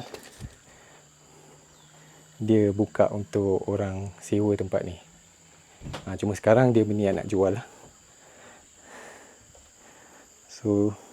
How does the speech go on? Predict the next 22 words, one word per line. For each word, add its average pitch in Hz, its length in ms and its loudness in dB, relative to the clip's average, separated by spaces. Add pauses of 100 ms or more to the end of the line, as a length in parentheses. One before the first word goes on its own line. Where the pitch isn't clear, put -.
(760)
kalau 104 320 2
gazebo 107 480 4
tiga 113 240 6
ratus 117 140 6
ringgit 123 260 8
ni, 170 240 4 (480)
malam-malam 113 480 4
boleh 113 160 4
healing 120 300 4
kat - 80 -2
sini. 104 200 -2 (2750)
Ha, 98 160 -8
tu 113 160 0
tadi 113 160 4
bot 120 240 4
baru 127 160 6
sampai 123 320 4
pakai 113 240 4
J 113 160 4
and 113 80 0
T - 80 -8 (160)
je. 104 80 4